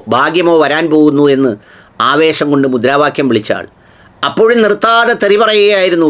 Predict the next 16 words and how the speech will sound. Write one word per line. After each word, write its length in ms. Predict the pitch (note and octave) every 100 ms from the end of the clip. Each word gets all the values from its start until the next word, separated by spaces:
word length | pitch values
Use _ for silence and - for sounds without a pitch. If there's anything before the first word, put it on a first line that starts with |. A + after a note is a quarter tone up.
| C#3+
ഖത്തറിനെയും 600 | D3 - E3+ E3+ E3+ E3 D3
മിഡിൽ 180 | C#3+ D#3+
ഈസ്റ്റ് 200 | E3 D3+
രാജ്യങ്ങളിലെയും 580 | D3 D3 D3+ D3 D3 C#3
ഒക്കെ 180 | - A#2+ - A#2+
ഇവിടുത്തെ 280 | C3 C#3 C#3
വെറും 180 | B2+ C#3 C3+
ചാണകസംഖ്യകൾ. 720 | A#2+ C#3 C#3 C3+ A2+ G2+ D#2+ - _ _ - -
പക്ഷേ 260 | B2+ - A#2 - _ _ _ - A#2
ഇപ്പോ 220 | D3+ D#3+ A2 - _ _ - B2+
എല്ലാവരും 420 | C#3+ D#3 D#3 D3 - - C#3
ഈ 20 | D#3
വാർത്ത 320 | C#3+ D3 D3+ C3+
അറിഞ്ഞ് 220 | B2+ C3 - _ _ - A#2
നാടൻ 280 | C3+ D#3 D3+
പൂവമ്പഴം 500 | C3+ D3 D#3 D#3 D3